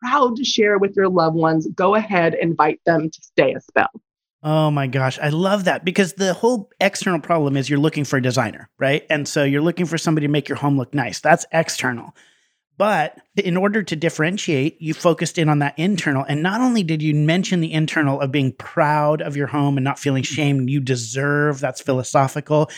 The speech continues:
Speaker 2: But then you really kind of, like, took it to that next level by ramping it up a little bit, by giving very specific examples of what that looked like. I love that. Explain kind of your thought behind that.
Speaker 1: Well, when I do marketing, I always wanna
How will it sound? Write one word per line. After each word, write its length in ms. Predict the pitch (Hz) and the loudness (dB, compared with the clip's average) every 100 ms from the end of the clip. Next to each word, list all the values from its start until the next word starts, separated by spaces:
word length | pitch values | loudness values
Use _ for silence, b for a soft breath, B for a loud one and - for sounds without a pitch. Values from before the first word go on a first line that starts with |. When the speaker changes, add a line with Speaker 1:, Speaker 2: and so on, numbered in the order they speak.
| B B B B | B B B B
Speaker 2:
But 180 | 175 151 | 0 0
then 180 | 180 254 | 0 2
you 120 | 262 | 2
really 320 | 170 180 196 | 0 -2 -2
kind 280 | - 180 165 | -2 0 0
of, 100 | 147 | 0
like, 300 | 147 139 - | 0 -2 -4
took 260 | - 175 - | -4 -2 -2
it 100 | - | -6
to 100 | 156 | -2
that 200 | 143 143 | -2 0
next 300 | 143 - - | -2 -4 -4
level 300 | 139 151 175 | -2 0 0
by 120 | 131 | 0
ramping 520 | 127 143 147 143 139 | 0 2 2 0 0
it 80 | 135 | 0
up 180 | 131 - | -2 -2
a 60 | |
little 220 | 139 139 127 | 0 2 2
bit, 220 | 135 135 | -2 0
by 120 | 143 | 0
giving 520 | 139 139 139 156 143 | 0 -2 0 0 0
very 360 | 123 147 160 196 | -2 -2 0 -2
specific 800 | - - 160 - 165 151 160 156 | -4 -4 -4 -4 -8 -2 -2 -2
examples 560 | 139 135 143 127 135 | -6 -2 -2 0 -2
of 120 | 127 117 | -2 0
what 220 | 127 - | -2 0
that 180 | 123 - | -2 -2
looked 200 | 123 - | -6 -4
like. 200 | 120 - | -6 -2
I 60 | 156 | -2
love 300 | 190 233 185 | 2 0 0
that. 280 | 110 101 - | -4 -6 -12
Explain 540 | - - - 233 254 226 B B B | -20 -16 -4 0 0 -2 B B B
kind 180 | 202 180 | 0 0
of 100 | 170 | 0
your 100 | 160 | -2
thought 380 | - 156 151 | 0 0 0
behind 360 | 139 - 139 120 | -6 -2 0 2
that. 340 | 131 127 - - _ | 2 0 -2 -12 _
Speaker 1:
Well, 200 | 330 311 - | 2 2 2
when 220 | 247 302 | 0 2
I 200 | 302 453 466 | 2 0 -2
do 100 | 370 | 0
marketing, 600 | 240 175 185 190 165 165 - | 0 0 -2 0 2 0 0
I 120 | 269 | 2
always 340 | 320 494 480 | 2 2 2
wanna 240 | 302 269 | 2 0